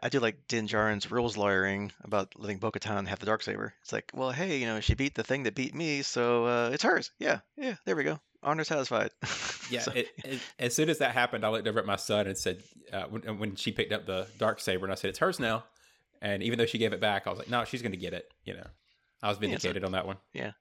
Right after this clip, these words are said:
Speaker 1: it's a nice little shortcut, and it does fit the whole deal. So it's like, "Okay, fine, you know, if they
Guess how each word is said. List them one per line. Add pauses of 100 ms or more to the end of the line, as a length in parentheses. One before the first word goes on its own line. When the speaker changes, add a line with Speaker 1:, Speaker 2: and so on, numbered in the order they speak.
Speaker 1:
it's
a
nice
little
shortcut,
and
it (120)
does
fit (280)
the
whole
deal.
So
it's
like,
"Okay,
fine,
you
know,
if
they